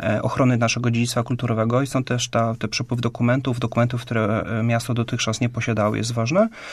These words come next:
M P U wspominam też nie bez powodu, bo jednym z tych schematów, które będziemy przesyłać, będzie pokazywał, że obecnie bardzo kontrowersyjny temat zabudowy północnej części Ostrowa Tumskiego wskazuje, że w czasach pruskich to nie był element Ostrowa Tumskiego, tylko to była odrębna,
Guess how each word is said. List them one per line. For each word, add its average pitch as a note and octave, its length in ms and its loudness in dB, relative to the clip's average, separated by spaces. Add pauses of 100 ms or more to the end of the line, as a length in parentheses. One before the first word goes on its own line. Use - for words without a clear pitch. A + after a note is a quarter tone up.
(220)
M D3+ 140 4
P F#3+ 100 2
U F#3+ 100 4
wspominam D#3 360 4
też D3 180 2
nie D3 100 4
bez C#3+ 180 0
powodu, D#3 360 4
bo C3 160 2
jednym C#3 240 4
z - 60 -6
tych C#3 120 0
schematów, B2+ 520 2
które B2+ 180 0
będziemy A#2+ 240 2
przesyłać, B2 360 2
będzie B2+ 180 -2
pokazywał, A#2+ 500 0
że B2 220 2 (380)
obecnie A#2 360 4
bardzo B2 300 6
kontrowersyjny A#2 760 4
temat A2+ 280 4
zabudowy A2 560 2
północnej A2 480 2
części A2 400 0
Ostrowa G#2 640 2
Tumskiego A2+ 460 0
wskazuje, A#2 460 2
że A#2+ 100 0
w A#2+ 60 -4
czasach A#2+ 300 0
pruskich A#2+ 400 -2
to C#3+ 100 0
nie D3 120 6
był C3 100 2
element A2 320 2
Ostrowa A2+ 300 0
Tumskiego, A2 480 0
tylko - 160 -14
to B2 100 -2
była A#2 160 2
odrębna, A#2 400 2